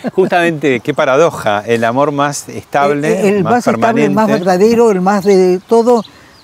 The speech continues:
Speaker 1: es porque somos un equipo, César y yo, ¿viste?
Speaker 2: Sí.
Speaker 1: Y yo creo que por eso funcionamos tan bien.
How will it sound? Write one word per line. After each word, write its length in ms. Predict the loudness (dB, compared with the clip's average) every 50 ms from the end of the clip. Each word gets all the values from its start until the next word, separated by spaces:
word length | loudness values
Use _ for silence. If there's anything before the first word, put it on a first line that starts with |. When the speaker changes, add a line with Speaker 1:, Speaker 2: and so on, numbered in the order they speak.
| _ _ _ _ _ _ -20 -20 -20 -20 _ _ _ -6 -2
Speaker 1:
es 120 | -2 -2 -2
porque 420 | -2 -6 -6 -4 -2 -2 -2 -2 -4 -8 -16
somos 420 | -16 -10 -8 -6 -4 -4 -4 -4 -4
un 120 | -4 -4
equipo, 500 | -4 -6 -4 -6 -8 -6 -6 -8 -8 -8
César 380 | -10 -14 -16 -14 -14 -14 -14 -14
y 60 | -14 -16
yo, 160 | -16 -16 -16 -18 -20 -20 -20 -20 -20 -20 -16 -10
¿viste? 380 | -8 -8 -6 -6 -6 -6 -6 -6
Speaker 2:
Sí. 580 | -8 -12 -20 -20 -20 -20 -20 -20 -20 -14 -10 -6
Speaker 1:
Y 20 | -2
yo 120 | -2 -2
creo 160 | 0 0 -2
que 140 | 0 0 -2
por 140 | -2 0 0
eso 220 | 0 0 0 -2 -4
funcionamos 680 | -4 -4 -6 -4 -4 -4 -2 0 0 0 -2 -4 -4
tan 200 | -4 -4 -4 -2
bien. 380 | -2 -2 -2 -2 -6 -10 -16